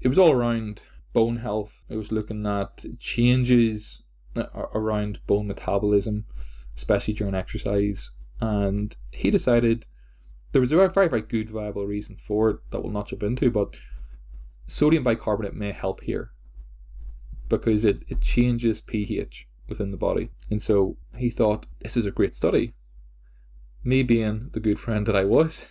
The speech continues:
<laughs> and I am, decided to say, "Yeah, no problem. I'll come and do your study."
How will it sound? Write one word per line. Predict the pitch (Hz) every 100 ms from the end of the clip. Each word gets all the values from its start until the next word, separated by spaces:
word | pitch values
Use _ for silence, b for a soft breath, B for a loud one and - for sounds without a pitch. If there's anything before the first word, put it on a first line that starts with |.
| B
<laughs> | -
and | 120
I | 98 101 160
am, | 151 165 - B B B B B B
decided | - 165 139 127
to | 120 113 107 - - -
say, | -
"Yeah, | 156 262 330 139 -
no | 156 190
problem. | - 202 196 110 - - - - -
I'll | 143 147
come | 131
and | 120
do | 113
your | 113
study." | - 110 107 117